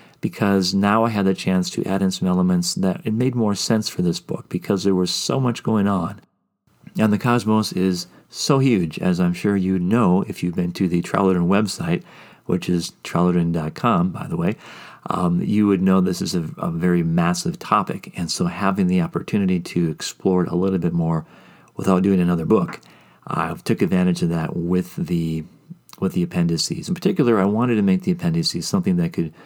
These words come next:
uh, translate to other stories that come out as well. So having it work with the Wizard King trilogy, we incorporated elements such as a concise history of the Northern Hemisphere,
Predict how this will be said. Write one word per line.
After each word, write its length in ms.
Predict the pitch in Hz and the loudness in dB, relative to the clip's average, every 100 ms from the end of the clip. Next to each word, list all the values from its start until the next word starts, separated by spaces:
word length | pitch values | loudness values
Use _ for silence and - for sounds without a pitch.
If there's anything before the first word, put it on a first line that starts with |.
| - - _ _ | -20 -20 _ _
uh, 240 | - - - - _ _ _ | -12 -8 -10 -12 _ _ _
translate 640 | - 120 113 - 101 95 - | 0 0 0 0 0 0 -2
to 260 | 98 90 - | -2 -2 0
other 520 | 101 92 85 82 - - _ - | 2 4 2 -2 -8 -20 _ -12
stories 520 | - 98 85 82 - | -4 0 0 0 -4
that 140 | 82 | -8
come 200 | - 85 | -4 -2
out 220 | 78 78 - | -2 -4 -6
as 180 | 80 82 | -8 -2
well. 320 | 85 76 - | -2 -2 -6
So 380 | - 95 87 87 - - - _ | 0 2 2 -2 -14 -20 -20 _
having 320 | - 107 107 | -2 2 4
it 200 | 98 85 - | 2 0 -8
work 600 | - - 98 104 - 95 | -10 -2 0 0 0 0
with 240 | 95 90 | 0 0
the 100 | 95 | 0
Wizard 260 | 95 87 87 | 2 0 -2
King 140 | 85 | -4
trilogy, 640 | - 113 110 104 107 98 - _ - | 0 0 2 2 2 0 -8 _ -2
we 160 | 92 | 0
incorporated 640 | 87 - 101 - 98 90 82 | 0 0 -2 2 2 2 0
elements 440 | 85 82 85 82 | 0 0 0 -2
such 280 | - 82 - | -4 -4 -4
as 320 | 78 78 76 | -4 -4 -4
a 180 | - - - | -8 -8 -8
concise 460 | 80 - 82 82 | -4 -2 -2 -4
history 600 | - 123 - 113 107 104 - - _ - | -2 -2 0 0 2 0 -6 -20 _ -16
of 80 | - | -6
the 80 | 82 | 0
Northern 280 | 87 82 | 0 0
Hemisphere, 760 | 80 123 120 - 123 117 113 | -2 0 0 0 2 4 2